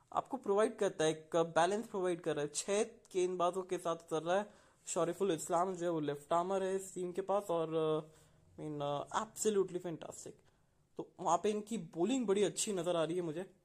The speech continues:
और तीसरा जो strength नज़र आ रहा है इस team की fielding, I mean, uh, fielding भी काफ़ी अच्छी है। और, आ, फील्डिंग जिस तरीके से कर रही है team,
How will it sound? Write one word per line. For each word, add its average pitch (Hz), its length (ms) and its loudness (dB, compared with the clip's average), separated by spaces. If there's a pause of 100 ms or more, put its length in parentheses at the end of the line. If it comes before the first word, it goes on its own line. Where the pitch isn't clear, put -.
(680)
और 156 520 4
तीसरा 214 520 2
जो 190 140 4
strength 185 420 0
नज़र 170 200 0
आ 156 100 4
रहा 180 100 2
है 180 80 4
इस 160 160 -6
team 175 140 -2
की 185 140 -12
fielding, 151 400 -8 (320)
I 165 40 -6
mean, 165 240 -2
uh, 156 240 2
fielding 151 640 -4
भी 190 380 -10
काफ़ी 156 360 -4
अच्छी - 420 -8 (120)
है। 165 360 -2 (1500)
और, 147 380 2
आ, 147 280 6 (680)
फील्डिंग 202 420 -4
जिस 208 180 -4
तरीके 180 260 2
से 190 100 0
कर 170 160 0
रही 147 160 -2
है 139 60 -6
team, 139 160 -10